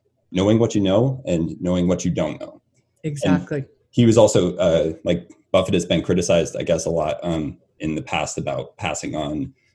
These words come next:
Speaker 1: things like Google and Amazon early on.
Speaker 2: Yep.
Speaker 1: And he was like, "I just didn't know it. Like, I know, I know real estate." <laughs> And that's
Speaker 2: Correct.
Speaker 1: And so,
Speaker 2: Correct.
Speaker 1: and those didn't present themselves as real estate, uh, immediately. And he didn't, he wasn't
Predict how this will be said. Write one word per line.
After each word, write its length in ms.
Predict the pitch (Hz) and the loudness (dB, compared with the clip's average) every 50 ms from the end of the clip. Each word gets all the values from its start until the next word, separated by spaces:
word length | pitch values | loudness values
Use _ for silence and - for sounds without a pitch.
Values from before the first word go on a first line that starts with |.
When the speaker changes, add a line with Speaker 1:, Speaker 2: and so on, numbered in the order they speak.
| _ - | _ -2
Speaker 1:
things 200 | 98 87 82 78 | 0 0 2 2
like 200 | 78 71 71 - | 0 -2 -2 0
Google 380 | - 92 87 90 85 73 71 - | 2 2 4 4 2 0 0 -2
and 160 | 76 78 78 | -4 -4 -4
Amazon 400 | 76 80 82 90 90 107 110 110 | -2 -2 0 0 0 0 2 2
early 240 | 110 117 117 117 110 | 2 2 2 2 2
on. 180 | 110 123 147 | 2 0 0
Speaker 2:
Yep. 120 | 160 - - _ _ _ _ _ _ _ - | 0 -2 -8 _ _ _ _ _ _ _ 0
Speaker 1:
And 80 | 98 | 4
he 80 | 104 104 | 6 6
was 120 | 101 92 | 6 6
like, 220 | 101 104 92 - - - _ _ _ _ _ _ - - | 6 6 4 4 -2 -14 _ _ _ _ _ _ -4 0
"I 40 | 120 | 0
just 120 | 151 160 156 | 2 4 6
didn't 160 | 151 120 92 | 6 6 6
know 160 | 95 127 156 | 6 6 6
it. 220 | - - - - - | 4 2 -2 -6 -4
Like, 160 | 85 82 - | -2 2 2
I 100 | 107 110 | 4 4
know, 280 | 120 127 123 107 101 - - - - | 6 6 6 6 6 4 2 2 4
I 40 | 110 | 6
know 120 | 135 135 | 8 8
real 260 | 131 110 120 131 139 156 | 8 10 10 8 8 8
estate." 360 | - - - 98 87 87 - - | 6 4 4 4 4 4 4 6
<laughs> 80 | - - | 6 8
And 120 | - 277 - | 8 6 6
that's 340 | - - 285 - - - - | 4 4 4 4 2 -2 -2
Speaker 2:
Correct. 680 | - 185 180 185 214 269 - - - - - - _ - | 0 0 2 2 2 2 0 -2 -6 -16 -18 -18 _ 0
Speaker 1:
And 100 | - 107 | 0 2
so, 200 | - - 107 98 | 6 6 6 8
Speaker 2:
Correct. 400 | 92 98 - 359 - - - - | 6 6 2 0 -4 -6 -4 0
Speaker 1:
and 180 | - 107 104 101 | 2 4 6 8
those 200 | 104 107 113 - | 8 8 6 6
didn't 200 | 120 110 107 - | 4 2 4 6
present 320 | - 110 104 107 104 107 | 6 6 6 6 4 4
themselves 400 | - 127 110 - 107 101 107 107 | 4 2 4 6 6 6 6 4
as 140 | 113 104 104 | 2 2 4
real 180 | 87 92 113 160 | 6 6 6 6
estate, 300 | 147 - - 73 71 - _ _ _ _ _ _ - - | 4 2 -2 -4 -4 -6 _ _ _ _ _ _ -4 -2
uh, 100 | 90 87 - | -2 0 0
immediately. 640 | - 98 98 92 90 87 87 92 - - 135 151 - | -2 0 2 2 4 4 4 2 2 2 2 2 2
And 100 | 92 82 | 2 0
he 120 | 82 80 | -2 -2
didn't, 300 | - - 95 95 98 - - _ _ - | -2 -2 0 0 -2 -4 -8 _ _ -6
he 160 | 92 92 87 85 | -4 -4 -2 -2
wasn't 340 | 71 87 92 87 101 107 - | 0 0 2 2 0 0 -2